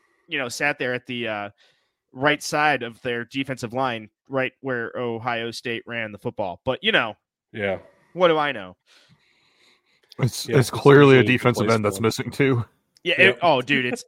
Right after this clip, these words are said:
Speaker 1: it's <laughs> obvious.
Speaker 2: And we still
Speaker 3: <laughs>
Speaker 2: barely got it. <laughs> So that's
Speaker 1: Yeah,
Speaker 2: great.
Speaker 1: literally ball on the line. Like, you need the nose of the ball, and that ball was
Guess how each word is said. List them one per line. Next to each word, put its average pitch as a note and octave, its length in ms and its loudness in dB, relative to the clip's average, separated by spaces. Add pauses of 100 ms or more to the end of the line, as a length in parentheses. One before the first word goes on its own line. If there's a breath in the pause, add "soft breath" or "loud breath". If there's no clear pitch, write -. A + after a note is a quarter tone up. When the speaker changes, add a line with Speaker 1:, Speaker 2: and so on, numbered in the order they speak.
Speaker 1:
it's C#3+ 280 -4
<laughs> - 40 -20
obvious. G#2+ 800 -10 (1400 loud breath)
Speaker 2:
And C#3+ 220 0
we C#3+ 120 2
still C3+ 640 2
Speaker 3:
<laughs> D#3+ 240 -4
Speaker 2:
barely A#2 400 4
got G#2 300 2
it. G2+ 220 -14
<laughs> - 60 -20
So F3+ 220 -6
that's - 380 -8 (100)
Speaker 1:
Yeah, A#2 140 -8
Speaker 2:
great. B2+ 140 -6
Speaker 1:
literally F3+ 360 0 (140)
ball C#3 300 6
on C3+ 240 -2
the A2+ 60 -6
line. G2 380 -8
Like, G#2+ 340 -10
you D#3+ 140 -8
need D#3+ 200 -4
the E3 80 -2
nose D3 260 -2
of D3+ 80 -4
the C3+ 80 -2
ball, B2 300 2
and A#2+ 100 -12
that D3 220 -2
ball C3+ 320 4
was A2+ 260 -10